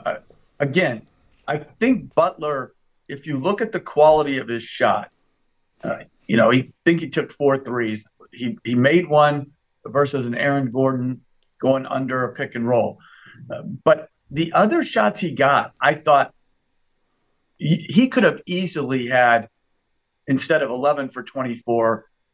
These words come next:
to me, he could have had fourteen for twenty-four, fifteen for twenty-four. I thought, I thought he, because of those screens and other people, other small guys setting screens, forcing switches,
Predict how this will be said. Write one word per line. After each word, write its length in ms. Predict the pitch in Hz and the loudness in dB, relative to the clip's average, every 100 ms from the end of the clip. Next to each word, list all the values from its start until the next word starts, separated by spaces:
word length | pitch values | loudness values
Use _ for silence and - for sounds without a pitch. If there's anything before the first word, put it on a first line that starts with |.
| - - | -16 -4
to 100 | 165 | 0
me, 140 | 175 | 4
he 100 | 165 | 2
could 140 | 165 | 2
have 100 | 143 | 0
had 200 | 139 131 | 0 0
fourteen 500 | - 143 139 143 127 | 0 -2 -2 -6 -10
for 140 | 110 110 | -8 -10
twenty-four, 560 | 123 123 117 - 110 | -4 -2 -2 -2 -4
fifteen 500 | 107 165 160 - 131 | -2 -2 -2 -2 -4
for 140 | 113 113 | -4 -8
twenty-four. 760 | 117 120 113 - 107 104 - - - - 135 | -2 0 0 0 2 2 -2 -16 -20 -6 0
I 120 | 175 | 2
thought, 440 | - 165 143 131 - _ - | 4 6 6 4 -2 _ -6
I 120 | 139 | -2
thought 240 | - 151 | 4 4
he, 240 | 139 135 - _ _ _ _ | 4 -2 -8 _ _ _ _
because 540 | 135 131 - 165 170 | -10 -6 2 4 4
of 140 | 143 120 | 0 0
those 280 | 135 135 | -2 -2
screens 560 | - - 143 147 147 131 | -10 -6 -4 0 0 0
and 120 | 123 | 0
other 300 | - 156 147 | 2 2 2
people, 640 | 147 156 151 147 143 139 - - _ _ _ - - | 0 -4 -2 2 2 0 -8 -20 _ _ _ -6 0
other 240 | 160 156 | 2 2
small 480 | 147 - 143 147 143 | -4 0 4 4 4
guys 440 | 135 139 139 139 | 4 4 4 2
setting 280 | - 151 147 | -2 -2 -2
screens, 480 | 131 - 147 143 131 | -8 -6 -4 -4 -4
forcing 440 | - 170 165 143 | 0 0 0 -6
switches, 680 | 131 - 151 147 147 135 - | -10 -2 -2 -2 -4 -4 -8